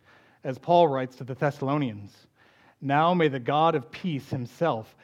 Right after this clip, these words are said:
sanctify you entirely, and may your spirit and soul and body be preserved complete, without blame, at the coming of our Lord Jesus. Faithful is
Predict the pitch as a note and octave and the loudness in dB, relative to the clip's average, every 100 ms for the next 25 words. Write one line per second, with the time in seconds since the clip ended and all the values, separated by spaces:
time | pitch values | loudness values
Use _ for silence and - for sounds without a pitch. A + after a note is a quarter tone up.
0 | _ _ - E3 F#3+ G3+ D#3 C#3 B2 B2 | _ _ -6 -2 -2 -2 -4 -4 -4 -4
1 | A#2+ A#2 - D#3 C3 G#2 G2 F#2+ _ _ | -8 -8 -4 -2 -2 -6 -14 -20 _ _
2 | _ - C#3 C#3+ D3+ C#3 C#3 - F3+ F3+ | _ -6 -2 0 0 -2 -6 -10 0 2
3 | G3 G3+ - A#2+ A#2+ - F3 F3+ E3+ B2+ | 2 0 -8 -12 -10 0 2 4 2 0
4 | C#3+ D3 D#3+ E3+ C#3 C#3 C3 A#2 D#3 F#3+ | 2 2 2 -2 -6 -8 -10 -4 -2 -2
5 | F#3 C#3+ - E3 G3 - _ _ _ _ | -4 -8 -6 -6 -6 -10 _ _ _ _
6 | B2 C3+ F#3+ E3+ C3 F3+ C#3 A2+ G2+ _ | -2 2 2 2 2 4 2 -4 -10 _
7 | - C#3+ D3+ - E3+ E3 C3 B2+ B2+ C3 | -6 -4 -4 -4 -2 0 -2 -4 -4 -6
8 | A#2 C#3+ A#2 G2 - _ _ _ _ _ | -6 -8 -8 -16 -20 _ _ _ _ _
9 | _ _ _ _ _ _ - - F3 F#3 | _ _ _ _ _ _ -10 0 0 0
10 | - F#3+ G#3 - C#3+ C#3+ | -4 -4 -4 -4 -2 -2